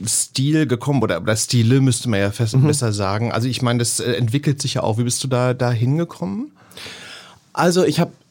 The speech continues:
Speaker 2: zunächst Jazzgesang studiert und war wirklich sehr interessiert an traditionellem Jazzgesang. Und, ähm, irgendwann hab ich angefangen,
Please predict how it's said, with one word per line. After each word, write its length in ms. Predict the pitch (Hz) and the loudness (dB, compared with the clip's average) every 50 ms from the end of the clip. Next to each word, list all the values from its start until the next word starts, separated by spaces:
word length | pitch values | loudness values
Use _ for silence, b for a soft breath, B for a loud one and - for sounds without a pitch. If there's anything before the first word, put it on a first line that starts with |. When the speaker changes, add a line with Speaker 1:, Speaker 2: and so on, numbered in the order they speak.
| - - | -8 -4
Speaker 2:
zunächst 560 | - - 160 160 160 160 151 - - - - | 0 4 4 4 4 4 2 -2 -2 0 2
Jazzgesang 560 | 123 143 165 - - 165 147 139 139 160 156 | 2 2 2 0 0 2 2 2 2 2 0
studiert 540 | - - - 131 117 110 147 180 185 175 - | 0 0 0 0 0 2 2 2 2 2 2
und 160 | 120 127 117 | 0 2 2
war 160 | 120 123 120 | 2 2 0
wirklich 240 | 127 127 120 110 107 | 0 -2 -2 -2 0
sehr 140 | 123 120 123 | 2 2 2
interessiert 500 | 131 127 - - 127 117 - 131 120 - | 2 0 0 -2 -2 0 0 0 0 2
an 180 | 107 113 110 | 2 0 0
traditionellem 720 | - - 117 110 110 - 113 110 107 104 101 98 98 - - - - - | 0 0 0 0 2 2 0 2 2 2 0 0 -2 -4 -8 -10 -6 -4
Jazzgesang. 580 | 107 101 92 - - 98 87 87 95 110 - B B B B B B B B B B B | -2 -2 -2 -4 -4 -6 -6 -8 -8 -10 -12 B B B B B B B B B B B
Und, 320 | - 131 131 131 123 123 - - | 0 2 4 4 2 2 0 2
ähm, 580 | 127 127 120 117 117 117 117 117 117 117 127 - _ _ _ _ - | 2 4 4 4 4 4 2 2 0 0 -4 -8 _ _ _ _ 0
irgendwann 420 | 139 147 160 160 147 151 143 139 | 2 4 4 4 2 2 2 2
hab 80 | 139 135 | 0 0
ich 160 | 135 143 - | 0 0 0
angefangen, 680 | 131 143 139 139 135 - 117 117 120 120 123 123 127 | 0 0 0 0 0 0 0 0 0 0 0 2 0